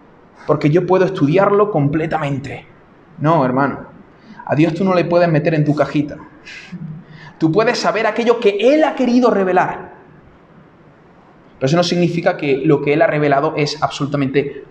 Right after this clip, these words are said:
todo en cuanto a Él. Dios es infinito. No nos bastará una eternidad para llegar a conocer completamente al Dios que adoramos aquí de este lado de la eternidad.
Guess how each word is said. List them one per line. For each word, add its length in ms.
todo 360
en 140
cuanto 360
a 40
Él. 140
Dios 240
es 400
infinito. 1040
No 120
nos 200
bastará 440
una 220
eternidad 640
para 180
llegar 280
a 100
conocer 560
completamente 840
al 140
Dios 180
que 100
adoramos 480
aquí 260
de 100
este 160
lado 180
de 60
la 40
eternidad. 420